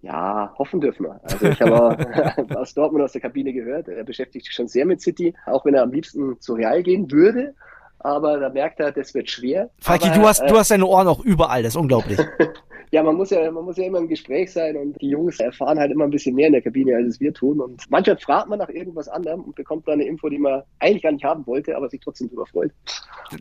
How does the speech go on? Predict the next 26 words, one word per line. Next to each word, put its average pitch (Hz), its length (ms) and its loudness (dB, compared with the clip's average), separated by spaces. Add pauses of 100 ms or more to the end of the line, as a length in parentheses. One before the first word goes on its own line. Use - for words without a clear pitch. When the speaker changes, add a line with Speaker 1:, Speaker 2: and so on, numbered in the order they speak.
Speaker 1:
Und 113 300 2 (100)
da 127 220 4
war's 143 160 2
halt 139 100 -2
auch 156 220 -6
so. 135 420 -12
Aber 127 380 -8 (400)
ich 160 140 -14
sag 202 180 -4
dir 147 140 -2
eins, 214 440 -8
wenn 170 160 -4
die 180 60 -10
Gespräche 170 600 -2
dann 156 140 0
erstmal 151 240 -4
losgehen 156 440 -2
bei 127 80 0
Lewandowski 123 720 -2
und 143 280 -4
Bayern 147 300 4
merkt, 139 280 0
dass - 180 -10
das - 240 -16
hart 156 280 -6
wird, 202 240 -2